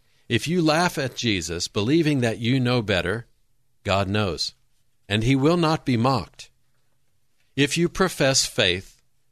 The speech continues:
but don't really feel repentance or contrition,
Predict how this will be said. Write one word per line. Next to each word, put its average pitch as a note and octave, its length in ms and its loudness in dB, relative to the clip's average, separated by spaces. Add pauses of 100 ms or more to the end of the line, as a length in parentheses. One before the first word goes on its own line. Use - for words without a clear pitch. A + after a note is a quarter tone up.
(180)
but A#2 200 0
don't C3+ 260 2
really D3+ 300 2
feel E3+ 340 2
repentance C3 800 0
or A#2 220 -2
contrition, A#2+ 800 -2